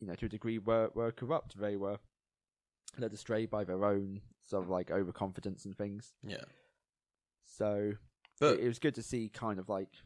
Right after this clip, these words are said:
Speaker 1: the link in there, but
Speaker 2: Yeah, that, that was cool when he kind of name dropped Sidious and talks about the Force of the Jedi.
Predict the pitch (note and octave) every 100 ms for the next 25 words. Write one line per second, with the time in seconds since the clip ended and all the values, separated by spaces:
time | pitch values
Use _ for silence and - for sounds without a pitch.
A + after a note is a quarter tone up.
0 | - G#2 F#2+ F#2 E2+ E2+ F2 - - F#2
1 | - - - C3 A2+ C#3+ F3 G3 F3+ D#3+
2 | - B2+ F#2+ G2 F#2 G#2 F#2 F#2+ F#2 -
3 | - - F#2+ F2+ - G2+ - - F#2+ -
4 | A2 F#2 F#2 F#2 F#2+ - A#1